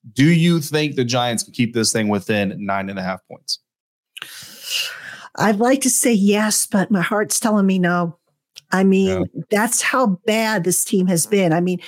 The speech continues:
Speaker 2: you look at the seventeen points that they scored last week against Dallas. Most of that came in garbage time.
Speaker 1: Mm-hmm.
Speaker 2: So, you know, the Giants are the only team in the N F L yet to score a touchdown in the first quarter.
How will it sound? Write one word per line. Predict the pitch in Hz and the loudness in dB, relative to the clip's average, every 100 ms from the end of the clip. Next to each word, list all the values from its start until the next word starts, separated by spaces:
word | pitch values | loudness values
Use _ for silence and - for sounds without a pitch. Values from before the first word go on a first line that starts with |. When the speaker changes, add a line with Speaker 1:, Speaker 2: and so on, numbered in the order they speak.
| - - - | -20 -6 2
Speaker 2:
you | 220 | 4
look | 254 262 | 4 2
at | |
the | 262 | 0
seventeen | 247 262 233 220 247 220 | 0 2 2 0 2 0
points | - 233 214 - | 0 0 0 0
that | 208 | 0
they | 202 | 0
scored | - - 208 196 | 0 0 0 2
last | 196 208 - | -2 -2 -2
week | 202 | -2
against | 196 196 175 - | -2 -2 -2 0
Dallas. | 196 196 214 - | 0 0 0 2
Most | 247 277 | 2 2
of | 269 | 0
that | 247 | -2
came | 247 226 | 0 2
in | 208 | 2
garbage | 196 208 233 - | 0 -2 -2 -4
time. | 185 165 165 - _ _ _ _ _ _ - | -2 -2 -2 -8 _ _ _ _ _ _ -18
Speaker 1:
Mm-hmm. | 87 185 | -8 -2
Speaker 2:
So, | - 233 208 196 190 175 | 0 2 2 2 0 0
you | 190 196 | 0 0
know, | 185 180 175 156 _ _ _ _ _ _ - - | 0 -2 -4 -8 _ _ _ _ _ _ -20 -4
the | - | 0
Giants | 196 247 233 262 247 | 2 2 4 2 2
are | 226 | 0
the | 220 - | 0 2
only | 214 247 | 2 2
team | 247 262 | 2 2
in | 233 | 4
the | 214 214 | 4 2
N | 214 | 0
F | 208 | 0
L | 202 202 202 220 _ _ _ _ - | 0 0 -2 -6 _ _ _ _ 0
yet | 202 262 285 | 4 4 2
to | - | -2
score | - - 220 208 | -2 0 2 2
a | |
touchdown | 196 214 - - 185 180 175 | 0 -4 -2 -2 0 0 -2
in | 190 | -4
the | 170 | -4
first | - 170 - | -2 -2 -2
quarter. | - 190 214 247 | 0 2 4 2